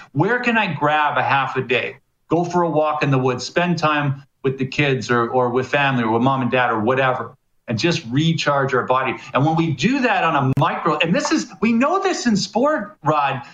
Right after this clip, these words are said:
you never have a player going hard for a month. There's periodization in training. Whether you're a football player, a hockey player, an Olympic athlete,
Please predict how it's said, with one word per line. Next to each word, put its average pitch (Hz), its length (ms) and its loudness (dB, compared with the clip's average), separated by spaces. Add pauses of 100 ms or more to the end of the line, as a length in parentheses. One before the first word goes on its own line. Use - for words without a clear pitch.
you 185 120 0
never 196 360 2
have 170 160 0
a 202 100 -2
player 202 320 0
going 160 300 0
hard 185 340 0
for 170 100 2
a 151 40 -2
month. 180 320 0
There's 147 160 0
periodization 202 960 0
in 135 140 2
training. 185 520 0 (340)
Whether 165 280 2
you're 156 460 0 (220)
a 139 60 -4
football 196 380 0
player, 196 220 2
a 139 40 0
hockey 196 280 0
player, 180 340 0
an 139 80 0
Olympic 190 300 0
athlete, 175 440 -2